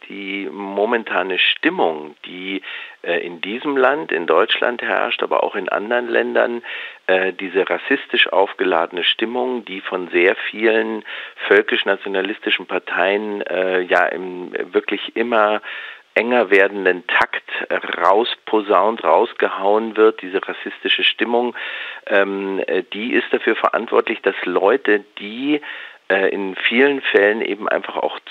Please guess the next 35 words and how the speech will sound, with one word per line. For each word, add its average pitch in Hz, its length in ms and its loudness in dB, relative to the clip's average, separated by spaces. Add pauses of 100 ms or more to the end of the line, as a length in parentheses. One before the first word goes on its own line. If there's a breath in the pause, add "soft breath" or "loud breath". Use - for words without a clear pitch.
Zugriff - 520 0
auf 80 280 2
Waffen 78 420 -2
haben. 71 360 -4
Ob - 220 -6
das 101 120 -2 (120)
jetzt, 98 400 2
ähm, 92 440 2 (400 loud breath)
äh, 90 180 4
uniformierte 107 760 2
Beamte 117 520 2
sind, 143 340 -4
die 107 420 -4 (220)
sowieso 98 480 0
Waffenträger 117 680 2
sind, 117 240 0
ob - 160 -4
das 92 180 -2
Soldaten 92 500 2
bei 85 100 4
der 92 120 2
Bundeswehr 110 760 2
sind, 113 220 0 (340 loud breath)
ob 90 200 0
das 92 180 4
Sportschützen 113 1000 2
sind, 120 200 2
ob - 140 -2
das 92 140 2 (180)
Jägerinnen 101 580 2
und 87 200 -4
Jäger 113 400 2
sind, 117 280 0
das 95 160 2
sind 113 240 0